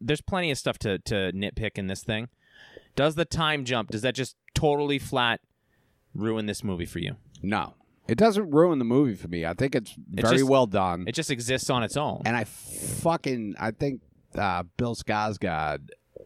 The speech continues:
Speaker 2: makes an incredible Pennywise.
Speaker 1: Yeah, so
Speaker 2: Every time I've seen it, he's gotten better, I think. He is just real, like, that opening scene with Georgie. Uh,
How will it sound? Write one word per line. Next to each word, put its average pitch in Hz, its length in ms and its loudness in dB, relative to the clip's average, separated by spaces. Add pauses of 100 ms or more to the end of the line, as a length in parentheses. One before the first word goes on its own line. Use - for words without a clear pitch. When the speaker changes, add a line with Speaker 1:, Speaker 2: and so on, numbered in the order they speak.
(160)
Speaker 2:
makes 98 280 -4
an 87 80 -6
incredible 82 560 -4
Pennywise. 62 800 -6 (360)
Speaker 1:
Yeah, 117 360 0
so - 120 0
Speaker 2:
Every 147 180 6
time 165 280 4
I've 135 100 0
seen 127 280 -2
it, 87 100 0
he's 90 140 -4
gotten 85 300 -4
better, 76 280 -4
I 69 80 -6
think. - 440 -10 (720)
He 147 220 6
is 117 180 0
just - 340 -6 (320)
real, 113 280 -2
like, 104 220 -4
that 113 220 -2 (260)
opening 123 460 2
scene 104 320 0
with 90 140 -2
Georgie. 85 580 -4 (1000)
Uh, 73 400 -4